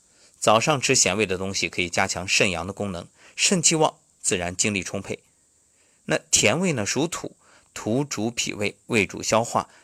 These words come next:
脾主运化。晚上你喝点蜜，就是蜂蜜，或者喝点甜味的东西，可以加强脾胃功能，有助于睡眠。所以阴阳五行是无处不在，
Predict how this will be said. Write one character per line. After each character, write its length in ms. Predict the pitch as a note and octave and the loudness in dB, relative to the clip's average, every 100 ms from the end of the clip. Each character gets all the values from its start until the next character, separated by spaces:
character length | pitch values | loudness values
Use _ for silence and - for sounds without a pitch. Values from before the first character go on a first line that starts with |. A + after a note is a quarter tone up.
| _ | _
脾 240 | - G2+ A2 | -2 0 0
主 140 | A2+ | -4
运 220 | - A2+ | -2 -2
化。 260 | E2+ - - _ _ _ - | -2 -6 -8 _ _ _ 0
晚 220 | G2 F2+ | 2 2
上 220 | - G#2+ | 2 0
你 80 | F#2 | -2
喝 180 | E2+ - | -2 0
点 200 | E2 E2+ | 0 -2
蜜， 280 | C#3+ C3+ - _ _ _ - | -2 -2 -4 _ _ _ -16
就 140 | - | -12
是 120 | F2 | -10
蜂 200 | E2+ B2+ | -4 -2
蜜， 180 | C#3 A#2+ _ _ _ | -2 -4 _ _ _
或 160 | - | -6
者 160 | F#2+ - | -4 -4
喝 140 | - | -2
点 160 | F#2+ F#2 - _ _ | -2 -2 -6 _ _
甜 360 | - - F2+ G#2+ | -8 -4 -4 -2
味 180 | D3 G#2 | -2 -2
的 320 | - - - - | -2 -8 -10 -10
东 160 | G2 | -6
西， 240 | F2+ - - _ _ _ | -4 -4 -6 _ _ _
可 120 | - F#2 | -2 -2
以 140 | F2 | 0
加 240 | - F#2+ | 2 2
强 260 | G2 - F#2 | 2 -4 -6
脾 140 | - | -6
胃 160 | F2 F#2 | -4 -4
功 180 | G2+ F#2+ | -4 -8
能， 160 | E2 - - | -8 -12 -10
有 320 | F#2 E2 E2 | -8 -6 -8
助 200 | E2+ F#2+ | -6 -6
于 160 | E2 F#2 | -4 -2
睡 280 | - G#2 | 2 2
眠。 320 | F2 E2 F2 A#2 _ _ _ _ _ _ _ _ _ _ _ _ _ _ | 0 -8 -10 -12 _ _ _ _ _ _ _ _ _ _ _ _ _ _
所 160 | - G#3+ | 4 8
以 120 | G3+ | 8
阴 240 | B2+ E3+ F#3+ | 6 4 6
阳 180 | B2+ | 6
五 160 | C#3+ F2 | 4 0
行 300 | - F2+ G2 | -2 -2 -2
是 160 | - E2+ | -2 -4
无 200 | E2 G#2+ | -6 -4
处 160 | - | -4
不 140 | E2+ F2+ | -4 -2
在， 300 | - E2+ | 0 0